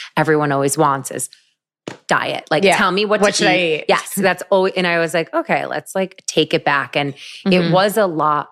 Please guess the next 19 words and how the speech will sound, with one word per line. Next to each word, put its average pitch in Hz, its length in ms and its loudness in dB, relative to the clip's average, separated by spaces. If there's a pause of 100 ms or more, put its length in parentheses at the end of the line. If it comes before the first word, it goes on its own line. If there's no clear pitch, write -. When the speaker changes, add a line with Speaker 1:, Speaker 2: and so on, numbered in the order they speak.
Speaker 1:
of 135 540 -4
getting 156 360 2
into 139 1080 0 (680)
your 165 140 2
mindset 151 640 0 (580)
and 156 140 2
how 147 420 0
you 139 640 0
viewed 151 360 0
yourself - 580 -4
and 202 120 4
Speaker 2:
Mm-hmm. 185 80 4
Speaker 1:
how 135 480 2
Speaker 2:
It 202 60 2
all 226 160 2
starts 160 300 -2
from 151 120 -8
within, 151 320 -6
yeah. 156 260 -4